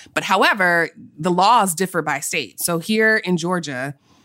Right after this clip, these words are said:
an auto lender can take the car anytime after the payment is late, and they aren't required to give you a notice. But once that vehicle is taken, they are required to mail you a notice within ten days telling you what happened. And in that notice, they'll explain how you have to pay off the loan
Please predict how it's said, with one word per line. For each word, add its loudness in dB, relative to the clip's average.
an 0
auto 4
lender 2
can -4
take -6
the -10
car -2
anytime -4
after -6
the -6
payment -2
is -4
late, -4
and -2
they -6
aren't 0
required -6
to -6
give -6
you 0
a -2
notice. -4
But -2
once 2
that 0
vehicle -2
is -6
taken, -2
they -6
are 4
required -4
to -4
mail 2
you -2
a -2
notice -4
within -4
ten -2
days -4
telling -4
you -2
what -4
happened. -4
And 0
in 8
that 2
notice, -4
they'll -6
explain -4
how -2
you -6
have -6
to -16
pay -6
off -6
the -6
loan -2